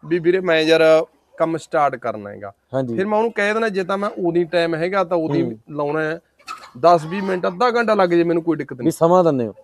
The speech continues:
Speaker 1: ਨਹੀਂ, ਫਿਰ ਸ਼ਾਮ ਨੂੰ ਉਹਨੂੰ ਕਹਿ ਦੇਣਾ ਵੀ ਮੈਨੂੰ ਸੱਤ ਵਜੇ ਤੋਂ ਲੈ ਕੇ ਨੌ ਵਜੇ ਦੇ ਤੱਕ
Speaker 2: ਹੂੰ।
Speaker 1: ਜਦੋਂ ਮਰਜ਼ੀ ਫੋਨ ਲਾ।
Speaker 2: ਠੀਕ ਹੈ ਜੀ।
Speaker 1: ਕਿਉਂਕਿ ਐਂ ਵੀ ਮੈਂ, ਆਪਾਂ ਕਿਹੜਾ ਕੋਈ ਨਸ਼ਾ ਕਰਨਾ ਹੈ।
Speaker 2: ਸਹੀ ਗੱਲ ਹੈ ਜੀ।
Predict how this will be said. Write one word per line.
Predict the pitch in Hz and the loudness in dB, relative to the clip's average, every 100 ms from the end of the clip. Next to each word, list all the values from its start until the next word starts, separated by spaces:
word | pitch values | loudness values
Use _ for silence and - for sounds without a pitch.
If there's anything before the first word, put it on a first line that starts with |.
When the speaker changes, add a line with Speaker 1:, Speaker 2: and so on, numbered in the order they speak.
| - | -6
Speaker 1:
ਨਹੀਂ, | 165 277 | 0 4
ਫਿਰ | 269 277 | 4 2
ਸ਼ਾਮ | - 202 202 214 | 0 0 2 2
ਨੂੰ | 226 | 0
ਉਹਨੂੰ | 254 294 | 0 0
ਕਹਿ | 208 | 0
ਦੇਣਾ | 202 | 2
ਵੀ | 233 247 | 0 0
ਮੈਨੂੰ | 233 247 | 0 -2
ਸੱਤ | - 175 - 214 | 0 -2 0 -6
ਵਜੇ | 208 208 202 | -2 -2 0
ਤੋਂ | 226 | 0
ਲੈ | 202 180 | 0 0
ਕੇ | 226 | 0
ਨੌ | 208 170 170 180 | 0 2 4 4
ਵਜੇ | 185 180 196 | 4 2 0
ਦੇ | 185 | -4
ਤੱਕ | - 170 151 127 _ - | -4 -2 -2 -4 _ -6
Speaker 2:
ਹੂੰ। | 165 147 113 _ _ 135 | -4 -4 -8 _ _ 0
Speaker 1:
ਜਦੋਂ | 208 269 | 6 6
ਮਰਜ਼ੀ | 285 254 220 | 6 0 -2
ਫੋਨ | 208 190 | -4 -2
ਲਾ। | 143 - - _ 156 | -4 -8 -12 _ -2
Speaker 2:
ਠੀਕ | 156 | 0
ਹੈ | 131 | 0
ਜੀ। | 110 101 _ _ | -2 -8 _ _
Speaker 1:
ਕਿਉਂਕਿ | 220 247 247 262 | 0 2 4 4
ਐਂ | 247 247 | 4 2
ਵੀ | 240 | 0
ਮੈਂ, | 247 226 226 226 | 0 0 2 2
ਆਪਾਂ | 214 226 | 0 -2
ਕਿਹੜਾ | 220 240 | -2 -2
ਕੋਈ | 226 226 | -2 -2
ਨਸ਼ਾ | 185 190 | 0 -2
ਕਰਨਾ | 185 175 170 | 0 0 0
ਹੈ। | 160 - | -4 -2
Speaker 2:
ਸਹੀ | 139 151 | 0 2
ਗੱਲ | 139 110 | 2 0
ਹੈ | |
ਜੀ। | 95 | -6